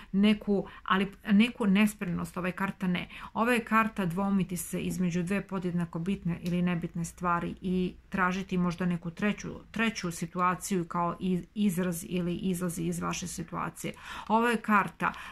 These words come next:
velikog u-, velikog uticaja društva na vas i biti podloženo uticaja. Ovo je karta biti u samoći, biti u miru, biti u skladu,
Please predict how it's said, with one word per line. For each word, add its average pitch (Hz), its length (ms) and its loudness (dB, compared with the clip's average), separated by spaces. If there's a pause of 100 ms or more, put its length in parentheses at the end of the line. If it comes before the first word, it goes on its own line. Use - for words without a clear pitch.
velikog 202 540 2
u-, 202 160 0
velikog 214 420 2
uticaja 214 400 0
društva 185 440 -4
na 175 160 2
vas 180 320 0
i 185 60 0
biti 190 280 0
podloženo 170 560 -2
uticaja. 170 440 -4
Ovo 196 120 2
je 202 80 2
karta 196 360 -4
biti 170 260 -6
u 165 40 -4
samoći, 175 520 -2
biti 170 300 -4
u 170 40 0
miru, 180 360 0
biti 175 280 -4
u 170 80 -6
skladu, 175 560 -4